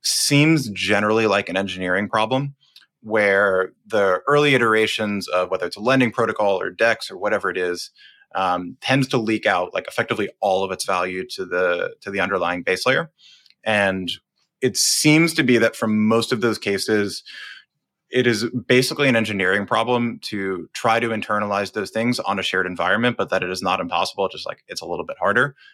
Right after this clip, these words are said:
of trying to, like, look at designs like people are exploring with hooks, like designing mev capturing A M Ms, et cetera. Um, that it is possible to internalize more of that value, even if you are an application on a shared environment. Um,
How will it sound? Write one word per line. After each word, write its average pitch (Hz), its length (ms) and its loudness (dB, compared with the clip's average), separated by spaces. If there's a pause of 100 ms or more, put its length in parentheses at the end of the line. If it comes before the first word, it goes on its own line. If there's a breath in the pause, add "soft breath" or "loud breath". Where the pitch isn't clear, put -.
(140)
of 95 420 2 (220)
trying 113 320 0
to, 113 200 -2
like, 95 340 -2
look 113 160 0
at 107 40 -2
designs 95 400 -2
like 92 260 -4
people 82 220 -12
are 90 140 -2
exploring 90 380 -6
with 90 180 -8
hooks, - 260 -4
like - 200 -10
designing 101 380 -2
mev 95 200 -2
capturing 87 420 -6
A 87 100 -2
M 87 120 -4
Ms, 80 240 -10
et - 60 -18
cetera. - 340 -4 (400 loud breath)
Um, 95 180 -2
that 98 120 2
it 110 100 4
is 131 140 4
possible 113 420 0
to 98 60 -4
internalize 92 560 -4
more 98 100 -2
of 95 60 -2
that 87 160 -4
value, 123 420 2
even 127 240 2
if 113 140 -4
you 98 160 -2
are 95 200 2
an 92 60 -2
application 90 540 -6
on 82 100 -8
a 78 60 -14
shared 87 260 -10
environment. - 480 -8 (460 soft breath)
Um, 92 460 -2